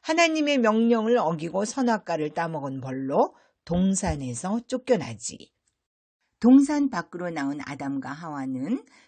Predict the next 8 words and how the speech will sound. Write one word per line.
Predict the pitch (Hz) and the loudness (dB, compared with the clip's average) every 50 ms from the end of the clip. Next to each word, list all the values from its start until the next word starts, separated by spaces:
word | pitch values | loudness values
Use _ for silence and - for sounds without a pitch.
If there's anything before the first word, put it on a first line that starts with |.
| _ - | _ -12
처음으로 | - - - 330 359 359 349 320 240 185 294 127 107 73 - - _ _ _ - | -12 -6 0 2 2 2 4 2 2 0 0 -4 -6 -8 -10 -14 _ _ _ -10
인류의 | - 180 202 214 202 208 202 190 175 175 | -4 0 0 2 2 0 0 -2 -2 -4
후손인 | 175 - 208 190 - - 135 143 190 247 311 - - | -6 -6 -10 -10 -4 -2 -2 0 0 0 -2 -2 -6
가인과 | - - - 151 170 190 220 240 247 247 247 240 233 - - 277 277 - - | -10 -6 0 2 2 4 4 4 4 4 2 0 0 0 -2 -2 -2 -4 -4
아벨이라는 | - 156 165 156 156 143 131 135 123 123 123 135 175 196 190 | -6 -6 -4 -4 -6 -6 -4 -4 -4 -4 -4 -4 -4 -6 -6
두 | - 165 185 202 | -6 -4 0 0
아들을 | 214 202 196 190 170 175 156 160 151 | 0 0 -2 -4 -8 -8 -6 -6 -6
낳았는데, | 131 120 120 120 123 123 117 104 104 107 120 190 185 120 - _ | -6 -6 -6 -6 -6 -6 -8 -8 -10 -4 0 0 0 0 -2 _